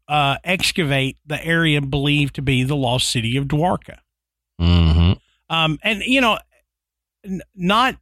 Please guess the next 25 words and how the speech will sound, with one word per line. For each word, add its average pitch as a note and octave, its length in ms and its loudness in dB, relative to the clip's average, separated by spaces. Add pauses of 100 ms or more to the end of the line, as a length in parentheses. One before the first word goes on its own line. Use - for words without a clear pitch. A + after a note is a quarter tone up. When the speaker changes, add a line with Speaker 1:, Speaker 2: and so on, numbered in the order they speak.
Speaker 1:
not G#3+ 520 2
being, G3+ 580 2 (280)
um, D#3 540 2
not G#3 280 0
having G#3+ 340 0
grown D#3 300 2
up D3 220 0 (180)
in D#3 160 -2
that D#3+ 220 0
area, D#3+ 540 0 (300)
um, C3 520 0 (460)
and, D#3 340 -2
and D#3+ 140 -2
as D3+ 160 0
Adam D#3+ 300 2
said, C#3+ 460 0
you D3+ 120 -2
know, D3 80 0
we E3+ 160 0
didn't E3 220 0
grow C#3+ 240 2
up C#3+ 140 -4
learning D3 400 2
about, C3+ 360 0 (580)
um, C3 480 0